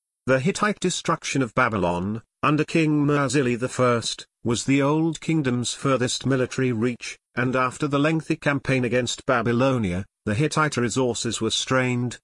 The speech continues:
and the capital was left in a state of near anarchy. King Murzili the First was assassinated shortly after returning home,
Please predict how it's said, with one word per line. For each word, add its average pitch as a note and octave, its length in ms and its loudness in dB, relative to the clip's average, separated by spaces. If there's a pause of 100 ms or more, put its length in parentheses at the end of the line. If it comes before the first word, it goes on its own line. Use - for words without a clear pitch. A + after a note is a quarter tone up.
(160)
and C#3 160 2
the C3 80 -2
capital D#3 460 -2
was C3+ 220 0
left A2 260 -2
in B2+ 100 0
a C3 60 0
state A#2+ 340 -2
of G2+ 160 -4
near G#2 320 0
anarchy. G2+ 640 -2 (400)
King E3+ 340 2
Murzili D#3+ 560 2
the C3 120 -4
First C#3+ 440 0
was A#2+ 160 0
assassinated C#3+ 840 0
shortly B2 560 0
after A2+ 340 -2
returning B2+ 500 0
home, F#2+ 440 -2